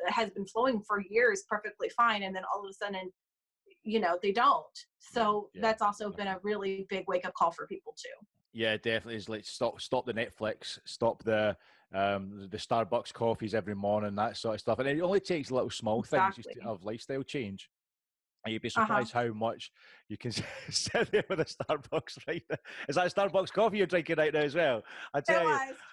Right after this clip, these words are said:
Speaker 1: <laughs> I did
Speaker 2: Love
Speaker 1: that on
Speaker 2: it.
Speaker 1: purpose, just so you know.
Speaker 2: I know there are other coffee chains available. I'm not endorsing Starbucks in any shape or form. Uh,
Speaker 1: Nope, nope, definitely not. Definitely not.
Speaker 2: <laughs> But yeah, that is just literally the budget thing.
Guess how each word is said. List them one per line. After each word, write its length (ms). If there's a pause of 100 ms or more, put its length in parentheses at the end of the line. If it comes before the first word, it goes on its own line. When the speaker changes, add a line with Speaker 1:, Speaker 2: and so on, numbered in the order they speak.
(120)
Speaker 1:
<laughs> 600
I 40
did 80
Speaker 2:
Love 220
Speaker 1:
that 60
on 100
Speaker 2:
it. 40
Speaker 1:
purpose, 380
just 160
so 60
you 120
know. 200 (420)
Speaker 2:
I 80
know 120 (120)
there 160
are 180
other 160
coffee 320
chains 300
available. 460
I'm 100
not 140
endorsing 380
Starbucks 440
in 100
any 300
shape 280
or 60
form. 460 (400)
Uh, 160
Speaker 1:
Nope, 180
nope, 200 (120)
definitely 220
not. 200 (200)
Definitely 260
not. 220 (240)
Speaker 2:
<laughs> 920 (600)
But 120
yeah, 160
that 240
is 80
just 200
literally 420 (260)
the 80
budget 340
thing. 120